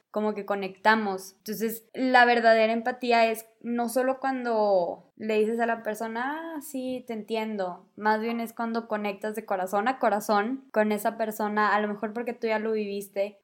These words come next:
o a lo mejor porque, por ejemplo, la persona te dice, "Ay, estoy bien feliz porque me dieron un aumento en mi trabajo y ya no voy a tener esa deuda".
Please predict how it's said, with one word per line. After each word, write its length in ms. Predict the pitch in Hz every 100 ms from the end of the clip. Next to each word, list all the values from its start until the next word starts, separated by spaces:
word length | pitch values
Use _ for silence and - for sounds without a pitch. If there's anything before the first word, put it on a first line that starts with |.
| -
o 100 | 214
a 60 |
lo 100 | 220
mejor 360 | 220 202 220 208
porque, 840 | 233 226 240 240 214 190 190 -
por 140 | 220 214
ejemplo, 480 | 240 226 202 180 - _
la 200 | 202 214
persona 380 | 208 202 208 214
te 80 | 233
dice, 160 | 226 240
"Ay, 180 | 294
estoy 240 | 277 254 254
bien 200 | 269 269
feliz 400 | 294 262 285 277
porque 440 | 277 262 240 233 214
me 140 | 208
dieron 320 | 214 233 240
un 420 | 247 247 247 247
aumento 440 | 247 226 226 226 240
en 100 | 247
mi 80 | 240
trabajo 500 | 196 214 247 - 262
y 320 | 233 208 190
ya 120 | 208
no 140 | 226 233
voy 80 | 240
a 100 | 233
tener 260 | 220 208
esa 240 | 214 214 208
deuda". 420 | 208 202 170 -